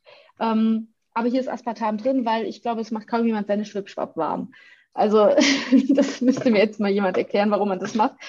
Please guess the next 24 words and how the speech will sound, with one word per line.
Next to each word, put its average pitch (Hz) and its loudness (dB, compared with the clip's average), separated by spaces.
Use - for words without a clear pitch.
Ähm, 220 2
ja, - -2
aber 233 2
genau, 214 4
das 262 0
ist 277 -6
zum 240 2
Beispiel 233 0
auch 233 4
so 247 -4
eine 233 2
Sache. 226 -2
Oder 208 -4
hier 220 0
Tafelsüße 220 -2
nimmt 214 -2
man 214 -4
ja 185 -2
auch 208 -2
oft - -6
dann 208 -4
für, 202 2
ähm, 196 -4
Backwaren. 220 0